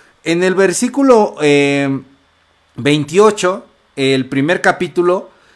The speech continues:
termina diciendo que una vez que ya Ana, eh, le nace Samuel,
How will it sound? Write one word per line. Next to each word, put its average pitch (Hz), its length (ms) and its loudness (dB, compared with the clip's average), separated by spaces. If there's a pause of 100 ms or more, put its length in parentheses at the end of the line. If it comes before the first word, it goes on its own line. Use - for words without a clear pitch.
(160)
termina 185 420 0
diciendo 190 720 -2
que 151 320 -4
una 208 200 -2
vez 208 180 2
que 185 120 -6
ya 175 280 -2
Ana, 185 520 -2
eh, 131 320 -4
le 123 180 -6
nace 185 360 -2
Samuel, 185 480 -4